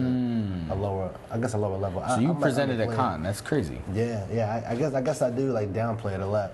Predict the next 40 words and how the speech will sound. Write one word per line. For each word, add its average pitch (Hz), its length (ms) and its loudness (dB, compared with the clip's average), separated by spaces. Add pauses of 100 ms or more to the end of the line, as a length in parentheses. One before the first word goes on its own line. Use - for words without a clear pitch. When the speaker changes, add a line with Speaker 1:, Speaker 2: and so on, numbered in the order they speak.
Speaker 2:
but 95 160 -2
Speaker 1:
Yeah, 123 120 4
Speaker 2:
it 101 160 2
Speaker 1:
you 107 60 0
should 107 120 -2
Speaker 2:
was 90 80 0
Speaker 1:
definitely 101 640 2
Speaker 2:
<laughs> - 500 0
Speaker 1:
put - 140 2
that 98 160 4
up 107 180 -2
there 85 460 0
on 87 160 0
your 85 100 0
website 87 580 -2
or, 82 60 0
like, 82 280 0 (640)
you 107 100 6
know 120 80 6
what 120 80 4
I - 20 2
mean? 127 200 2
Like, 90 120 2
I 92 80 6
would 107 160 4
even 92 240 2
love 92 180 4
to 80 80 -2
look 101 180 4
at 80 80 0
that. 73 120 4
And 120 100 2
it's 127 120 2
even 151 200 2
funny, 110 300 2
right? 87 260 0
Like, 80 160 -2
looking 85 300 -2
back 80 420 -2
at 73 220 0